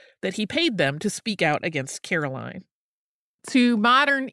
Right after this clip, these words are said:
Speaker 2: ears, perhaps the strangest part of George Norton's case hinged on three letters that Lord Melbourne had written to Caroline, and these were not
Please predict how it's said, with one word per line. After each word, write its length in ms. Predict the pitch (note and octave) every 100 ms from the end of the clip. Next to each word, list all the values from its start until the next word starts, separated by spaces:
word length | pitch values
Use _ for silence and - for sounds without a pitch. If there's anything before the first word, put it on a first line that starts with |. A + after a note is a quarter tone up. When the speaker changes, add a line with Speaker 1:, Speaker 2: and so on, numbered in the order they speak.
| B3
Speaker 2:
ears, 560 | A#3+ A3+ G#3+ G#3 G3
perhaps 420 | - F#3+ G#3+ -
the 120 | - A3+
strangest 680 | - G3 F#3+ G3 G3 -
part 260 | - F3 E3+
of 160 | E3
George 340 | D#3+ F#3 F#3 -
Norton's 360 | F#3 E3+ F#3
case 420 | - F3+ D#3+ D3+ -
hinged 460 | - A3 B3+ -
on 260 | G3 F#3 F3+
three 560 | - G3+ G#3+ C4+ D4
letters 760 | A#3+ F#3 F#3 G#3+ F3 - F3+ -
that 140 | F3+ F3+
Lord 340 | F3+ F#3+ F3
Melbourne 340 | D#3+ D#3+ F3
had 260 | F3+ F#3+ F#3
written 280 | G3 G#3+ G3+
to 120 | F#3+
Caroline, 720 | - F3+ E3 E3 E3 D#3+ D#3+
and 160 | F3+ G3
these 260 | D4+ D#4+
were 180 | D#4+ D#4+
not 440 | B3+ G#3 B3 C4